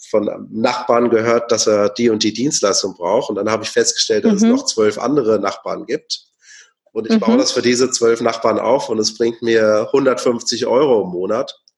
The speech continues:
Speaker 1: Dann ist das genauso okay, wie wenn ich danach ein Multimillionen-Business aufbaue.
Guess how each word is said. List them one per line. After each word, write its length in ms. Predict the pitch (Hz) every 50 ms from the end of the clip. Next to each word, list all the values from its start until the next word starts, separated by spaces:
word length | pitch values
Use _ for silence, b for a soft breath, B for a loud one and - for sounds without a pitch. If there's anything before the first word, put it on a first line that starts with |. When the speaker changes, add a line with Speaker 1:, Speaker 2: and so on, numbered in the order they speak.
| B B B B B B B -
Speaker 1:
Dann 140 | 117 113 117
ist 200 | 127 - - 113
das 140 | 107 - -
genauso 460 | 110 101 107 127 160 - - 120 107
okay, 440 | 107 101 - - 104 107 127 127 110
wie 140 | 107 101
wenn 120 | 101 104 101
ich 140 | 107 104 -
danach 480 | - 101 98 98 98 101 104 110 -
ein 80 | - 104
Multimillionen-Business 1400 | 101 98 101 101 101 110 113 120 - 117 107 107 107 107 104 107 123 143 135 113 104 101 95 90 - - - -
aufbaue. 640 | - - - - - - 92 - 50 110 120 135 131